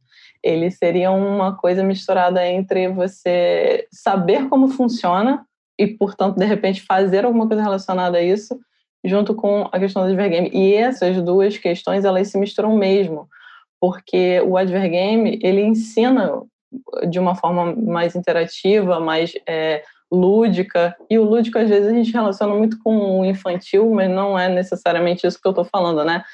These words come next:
É o lúdico, é o, é o divertido, é o legal, né? É o engajante, pra você falar sobre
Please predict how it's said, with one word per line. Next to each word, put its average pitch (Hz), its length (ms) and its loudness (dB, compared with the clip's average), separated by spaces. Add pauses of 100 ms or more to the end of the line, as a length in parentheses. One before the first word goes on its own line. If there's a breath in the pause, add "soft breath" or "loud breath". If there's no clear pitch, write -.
(180 loud breath)
É - 80 -2
o 175 80 4
lúdico, 196 580 2
é 175 120 2
o, 180 160 2
é 175 60 4
o 185 80 2
divertido, 190 760 0
é 160 40 4
o 160 40 2
legal, 165 540 0
né? 165 260 -6 (220)
É 165 80 -2
o 165 100 -2
engajante, 175 600 -2 (320 soft breath)
pra 190 100 2
você 208 300 -2
falar 190 400 -2
sobre 202 840 0